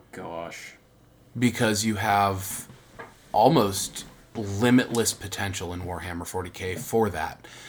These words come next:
Speaker 2: Uh, for
Speaker 1: Anything, honestly. <laughs>
Speaker 2: Well, it's true.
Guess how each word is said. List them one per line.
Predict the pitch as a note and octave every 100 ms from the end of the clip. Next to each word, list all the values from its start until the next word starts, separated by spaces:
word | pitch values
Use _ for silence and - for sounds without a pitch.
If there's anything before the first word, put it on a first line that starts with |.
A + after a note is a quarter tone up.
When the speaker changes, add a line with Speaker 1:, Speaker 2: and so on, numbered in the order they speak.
| - - -
Speaker 2:
Uh, | - G2 F#2 E2
for | - - G2 A2
Speaker 1:
Anything, | C3 C#3+ - G#2+ G#2+
honestly. | G#2+ A2+ A#2 - B2+ A#2
<laughs> | -
Speaker 2:
Well, | F3+ D#3+ D3
it's | A#2 -
true. | - G2+ -